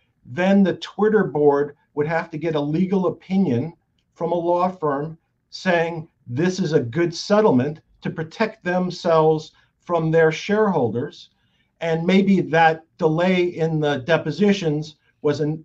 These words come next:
to give enough time for the law firm to prepare an opinion letter so that it could finish negotiations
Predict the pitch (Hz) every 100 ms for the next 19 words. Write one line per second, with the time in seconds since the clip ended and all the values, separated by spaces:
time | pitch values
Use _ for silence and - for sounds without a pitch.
0 | _ 165 151 156 147 165 - 180 165 160
1 | 156 139 147 165 165 165 165 165 160 _
2 | _ _ - - 117 - 156 151 120 -
3 | 220 214 196 180 180 170 - _ _ -
4 | 156 151 147 147 123 - 170 160 151 147
5 | 160 156 - 156 156 147 156 147 143